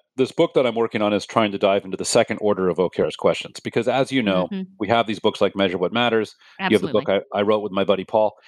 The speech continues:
Speaker 1: And these
Speaker 2: Right.
Speaker 1: books are, and also Radical Focus. Those are really the big three must read or must have on your bookshelf if you're an O K Rs coach, right? And what I'll tell you is they all pretty much accomplish the same thing. They get you excited about O K Rs. They tell you why you should do it.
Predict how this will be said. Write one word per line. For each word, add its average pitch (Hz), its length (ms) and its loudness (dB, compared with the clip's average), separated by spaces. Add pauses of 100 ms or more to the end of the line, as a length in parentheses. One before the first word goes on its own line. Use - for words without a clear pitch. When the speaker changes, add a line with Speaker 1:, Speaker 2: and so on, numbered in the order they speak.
(280)
Speaker 1:
And 135 160 0
these 190 140 0
Speaker 2:
Right. 160 100 -6
Speaker 1:
books 151 380 4
are, 123 220 2
and 139 120 2
also 135 200 -2
Radical 101 340 0
Focus. 98 300 0
Those 139 160 2
are 135 60 0
really 120 140 2
the 101 100 -2
big 110 240 0
three 107 240 0
must 107 320 0
read 104 240 2
or 92 80 4
must 104 240 0
have 104 220 2
on 101 80 0
your 95 80 -2
bookshelf 95 440 2
if 95 140 -4
you're 92 100 2
an 87 80 0
O 95 80 2
K 101 140 0
Rs 87 160 0
coach, 90 300 0
right? 90 160 -2 (680)
And 135 340 0
what 143 180 2
I'll 135 120 0
tell 170 220 0
you 143 140 0
is 110 260 -2
they 131 160 0
all 160 160 2
pretty 147 220 -4
much 127 160 -2
accomplish - 400 0
the - 60 -4
same 92 220 0
thing. 78 240 -6
They 104 120 -2
get 143 180 2
you 135 120 0
excited 131 360 0
about 123 220 0
O 113 100 0
K 104 160 -2
Rs. 101 240 2
They 101 80 -4
tell 117 180 0
you 120 140 0
why 107 140 2
you 107 100 0
should 98 160 -12
do 95 160 2
it. 95 120 2